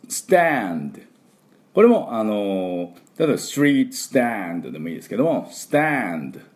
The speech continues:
で、えー、屋台という意味にもなりますね。はい。こっちの方が簡単ですね。スタンド。この発音のと、あの、エスティーの後のAはですね、おみゃーのAです。スタンドですね。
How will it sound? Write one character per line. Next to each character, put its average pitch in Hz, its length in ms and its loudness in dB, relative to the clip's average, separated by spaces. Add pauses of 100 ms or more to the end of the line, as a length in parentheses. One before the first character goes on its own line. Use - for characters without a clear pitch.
(120)
で、 180 340 2
え 80 460 -6
ー、 85 40 -6
屋 107 80 0
台 - 200 -2
と - 80 -20
い - 20 -20 (640)
う - 40 -2
意 - 20 2
味 98 100 2
に 160 60 6
も 131 100 2
な 78 140 -6
り - 100 -18
ま 98 120 -16
す - 140 -12
ね。 131 200 -6 (260)
は 160 140 -8
い。 - 200 -14
こ 143 80 -2
っ - 40 0
ち 233 80 2
の 185 60 2
方 - 60 -2
が - 60 -12
簡 - 120 -10
単 - 100 -14
で - 60 -18
す 123 60 -4
ね。 123 240 -4
ス - 220 -18
タ 107 340 0
ン 62 120 -8
ド。 - 80 -20 (260)
こ 180 80 -2
の 170 60 4
発 196 200 4
音 220 80 4
の 220 120 0
と、 202 340 -4 (140)
あ 143 180 0
の、 143 380 0 (260)
エ 147 140 0
ス - 160 -10
テ 202 80 2
ィ 196 60 6
ー - 20 2
の 156 80 4
後 120 140 0
の 101 140 -4
A 170 180 4
は 90 120 0
で - 100 -10
す - 80 -14
ね、 101 220 -4 (340)
お 127 140 4
み 147 180 4
ゃ 165 480 0
ー - 20 0
の 85 160 0
A 78 40 -8
で - 140 -12
す。 - 220 -16
ス - 40 -20
タ 135 680 2
ン - 140 -10
ド - 160 -20
で - 80 -18
す - 100 -8
ね。 127 280 0